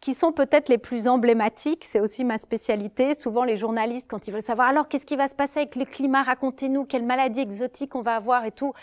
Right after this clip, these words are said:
alors je peux leur raconter, je vais vous raconter aussi, mais sincèrement, c'est plutôt, euh, peu de choses par rapport à tout ce qui est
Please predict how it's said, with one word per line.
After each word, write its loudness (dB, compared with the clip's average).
alors 2
je -18
peux -2
leur 4
raconter, -2
je -4
vais -2
vous -6
raconter -6
aussi, -10
mais -2
sincèrement, 0
c'est -4
plutôt, 2
euh, -8
peu 2
de -10
choses 2
par -4
rapport 0
à -6
tout -12
ce -12
qui -8
est -2